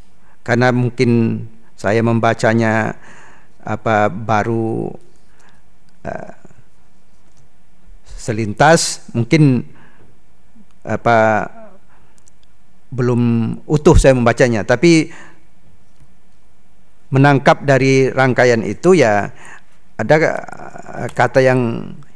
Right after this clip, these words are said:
hilang di sini. Nah, sehingga menjadi tidak jelas yang saya tangkap dari, eh, konstitusional bersyarat. Di sini dikatakan meminta konstitusional bersyarat ya. Ya.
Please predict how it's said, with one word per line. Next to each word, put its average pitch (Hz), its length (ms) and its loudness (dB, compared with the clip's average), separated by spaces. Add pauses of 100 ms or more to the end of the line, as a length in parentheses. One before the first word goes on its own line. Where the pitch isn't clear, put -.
hilang 143 320 4
di 117 100 0
sini. 110 300 2 (480)
Nah, - 160 -14 (720)
sehingga 131 320 4 (1400)
menjadi 123 800 4 (1040)
tidak 120 260 2
jelas 156 480 6
yang 113 380 -2
saya 113 320 2
tangkap 113 400 2
dari, 127 480 0 (400)
eh, 113 240 4
konstitusional 127 480 6
bersyarat. 139 460 6 (420)
Di 131 80 -10
sini 147 320 0
dikatakan 127 400 2
meminta 117 480 2
konstitusional 110 560 -2
bersyarat 101 500 -2 (140)
ya. - 120 -12 (920)
Ya. - 160 -14